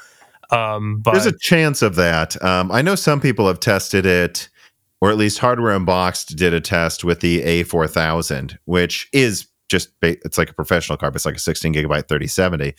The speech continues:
Speaker 1: Yeah.
Speaker 2: And they found scenarios where it could just catch up to the R X sixty-eight hundred all of a sudden, <laughs> like,
Speaker 1: Oh,
Speaker 2: because
Speaker 1: okay.
Speaker 2: it had more memory. So, you know, it just depends, but it,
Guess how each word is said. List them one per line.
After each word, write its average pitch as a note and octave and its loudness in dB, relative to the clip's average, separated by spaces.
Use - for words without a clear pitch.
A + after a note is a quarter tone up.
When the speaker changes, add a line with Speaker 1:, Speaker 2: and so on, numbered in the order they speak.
Speaker 1:
Yeah. B2+ 0
Speaker 2:
And A2+ 2
they D3 4
found F3 0
scenarios G#2+ 2
where F2+ 4
it F#2 -4
could B2+ -2
just G#2+ 0
catch A2 0
up F2+ -2
to - -2
the F#2 4
R F2 2
X - -6
sixty-eight E2+ 0
hundred G2 0
all D2 0
of C#2 -8
a D2+ -4
sudden, D2+ 0
<laughs> D3 0
like, G#2 2
Speaker 1:
Oh, C#3+ 0
Speaker 2:
because G#2+ 2
Speaker 1:
okay. F#2+ 0
Speaker 2:
it - 2
had G2+ 0
more F#2 2
memory. E2 -2
So, G2 2
you D3+ 4
know, F3 4
it E3+ 2
just G#3 0
depends, B2+ 2
but - 0
it, E3+ 0